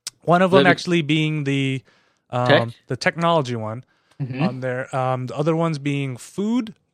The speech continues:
Speaker 1: film and video, and crafts. They're a little above ten percent.
Speaker 2: Hmm.
Speaker 1: Photography
Speaker 2: Not
Speaker 1: is
Speaker 2: surprising.
Speaker 1: about right on there.
Speaker 2: Yeah, not
Speaker 1: Um,
Speaker 2: surprising.
Speaker 1: and that's actually me being generous by using, 'cause he actually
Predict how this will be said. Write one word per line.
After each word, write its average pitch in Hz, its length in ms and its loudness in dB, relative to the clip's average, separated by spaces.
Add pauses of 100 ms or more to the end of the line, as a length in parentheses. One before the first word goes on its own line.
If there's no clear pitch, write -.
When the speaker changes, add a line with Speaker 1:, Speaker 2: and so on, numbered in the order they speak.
(380)
Speaker 1:
film 165 320 -2
and 196 140 -4
video, 160 500 -2
and 117 160 -10
crafts. - 580 -8 (720)
They're 170 220 2
a 160 80 2
little 135 280 -2
above 120 300 -8 (160)
ten 135 220 -2
percent. 104 280 -14 (460)
Speaker 2:
Hmm. 190 80 2 (580)
Speaker 1:
Photography 170 440 4
Speaker 2:
Not 196 100 6
Speaker 1:
is 139 60 2
Speaker 2:
surprising. 123 260 2
Speaker 1:
about 117 140 4
right 107 180 -2
on 95 140 -8
there. 92 140 -20 (360)
Speaker 2:
Yeah, 147 120 4
not 120 100 -4
Speaker 1:
Um, 127 60 -4
Speaker 2:
surprising. 120 380 -4 (720)
Speaker 1:
and 143 240 0 (200)
that's 180 220 2
actually 175 340 -2
me 151 140 -2
being 143 260 -4
generous 135 340 -2
by 127 140 -4
using, 123 460 -6
'cause 127 220 -6
he 143 180 -4
actually 131 420 -8